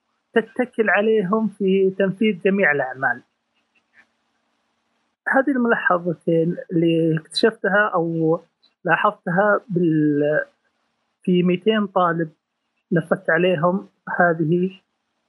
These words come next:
التجارب. وهل في طريقة معينة أستفيد منها؟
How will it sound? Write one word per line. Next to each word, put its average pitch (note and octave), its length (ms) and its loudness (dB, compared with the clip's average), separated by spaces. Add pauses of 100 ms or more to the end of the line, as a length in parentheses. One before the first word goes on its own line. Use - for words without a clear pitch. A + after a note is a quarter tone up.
(220)
التجارب. D#3+ 760 -2 (1160)
وهل A3+ 380 0
في C#4+ 140 -2
طريقة A#3 420 -2
معينة E3+ 720 0 (960)
أستفيد F#3+ 440 -4
منها؟ F#3+ 440 0